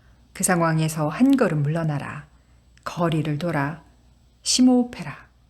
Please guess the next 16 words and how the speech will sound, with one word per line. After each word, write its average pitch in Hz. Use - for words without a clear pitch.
평정을 240
되찾을 214
때까지 147
계속 165
심호흡해라. -
감정이 202
행동을 190
좌지우지하게 175
내버려 175
두지 147
마라. 147
당신은 190
당신의 208
감정이 147
아니다. 160
당신은 175